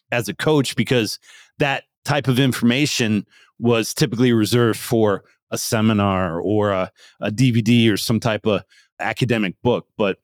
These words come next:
I wanted to give you props there. And that was sort of when I first became aware of you. And ever since then,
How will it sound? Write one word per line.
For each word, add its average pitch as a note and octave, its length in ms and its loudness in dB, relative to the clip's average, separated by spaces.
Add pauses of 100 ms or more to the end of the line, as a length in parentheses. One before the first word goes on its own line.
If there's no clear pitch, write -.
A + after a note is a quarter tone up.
(280)
I C#3 60 -2
wanted C3+ 280 2
to A#2+ 60 0
give A#2 180 0
you A#2 80 2
props B2+ 400 -2
there. C3+ 220 2
And A#2 180 0 (340)
that A#2+ 200 0
was A#2+ 440 0 (140)
sort C3 280 2
of A#2 220 0
when A#2+ 160 2
I A2+ 120 -2
first - 540 -2 (320)
became B2 260 0
aware B2 320 4
of B2+ 80 0
you. A#2 180 4
And G#2+ 340 0
ever A#2 160 -2
since C3+ 400 -4
then, G#2+ 340 0